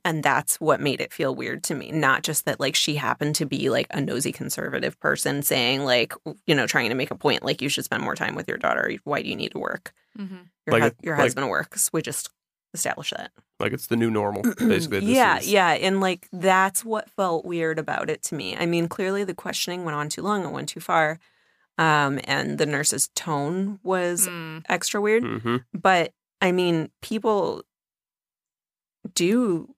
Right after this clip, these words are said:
Speaker 1: talk condescendingly to mothers like that. Like,
Speaker 2: Mm-hmm.
Speaker 1: now, there was just, but the, like, "Yeah, this is what we do when we have a child that came in with a fever from school." Like, that's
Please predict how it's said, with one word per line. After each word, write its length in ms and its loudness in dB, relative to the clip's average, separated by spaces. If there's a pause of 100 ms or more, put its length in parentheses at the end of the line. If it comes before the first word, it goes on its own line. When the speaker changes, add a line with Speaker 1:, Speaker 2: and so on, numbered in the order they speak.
(120)
Speaker 1:
talk 500 0 (280)
condescendingly 960 0 (160)
to 200 0
mothers 500 -2
like 240 -6
that. 320 0 (260)
Like, 160 0
Speaker 2:
Mm-hmm. 100 -2
Speaker 1:
now, 260 4
there 140 2
was 140 -2
just, 220 0 (120)
but 260 0
the, 180 2
like, 340 -2 (880)
"Yeah, 180 -2
this 240 0
is 120 -4
what 140 4
we 140 6
do 260 0
when 160 -4
we 100 -2
have 160 0
a 60 4
child 360 2
that 120 -2
came 180 0
in 140 0
with 140 -2
a 40 -6
fever 320 -2
from 220 -4
school." 400 2
Like, 300 0
that's 440 0